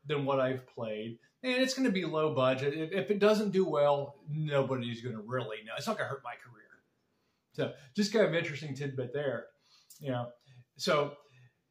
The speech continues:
going into then the filming of this, the filming is interesting.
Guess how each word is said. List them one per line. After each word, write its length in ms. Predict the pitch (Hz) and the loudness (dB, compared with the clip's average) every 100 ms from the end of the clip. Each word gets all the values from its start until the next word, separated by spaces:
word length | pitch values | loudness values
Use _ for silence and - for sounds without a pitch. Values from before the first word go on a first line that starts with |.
| _ - 156 | _ -16 4
going 320 | 214 269 277 | 8 8 8
into 300 | 240 202 208 | 4 4 4
then 420 | 196 185 185 175 147 | 4 4 2 -4 -4
the 520 | 151 147 139 135 127 _ _ _ _ | -2 2 0 0 -8 _ _ _ _
filming 640 | - 185 185 175 160 131 | -4 2 4 4 2 0
of 180 | 117 - | -2 -6
this, 600 | - - - - - - - _ _ _ _ _ - | -14 -10 -6 -6 -6 -12 -20 _ _ _ _ _ -14
the 80 | |
filming 380 | 135 240 254 240 | 4 6 8 6
is 140 | 190 180 | 4 4
interesting. 500 | 175 147 131 - | 0 -2 -6 -6